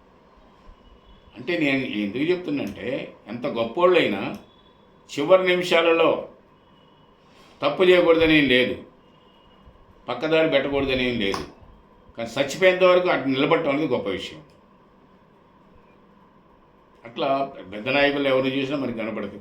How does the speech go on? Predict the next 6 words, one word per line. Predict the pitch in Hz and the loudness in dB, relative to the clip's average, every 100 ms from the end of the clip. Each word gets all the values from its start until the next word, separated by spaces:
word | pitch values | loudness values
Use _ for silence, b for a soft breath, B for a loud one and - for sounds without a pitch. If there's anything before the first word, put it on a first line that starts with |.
| 113 | -14
పొరపాటు. | 104 98 87 - _ _ _ _ - - - - - _ _ _ _ _ _ _ _ _ - | -12 -12 -14 -16 _ _ _ _ -20 -20 -20 -20 -20 _ _ _ _ _ _ _ _ _ -20
అందుకని | 113 147 147 139 | -12 -6 -4 -2
మనం | 127 117 117 - - - | -2 -2 -4 -8 -16 -12
<clears throat> | 175 156 127 | -6 -4 -2
నాయకుల | 107 123 135 135 127 | 0 0 0 -2 -2
గురించి | 123 | -4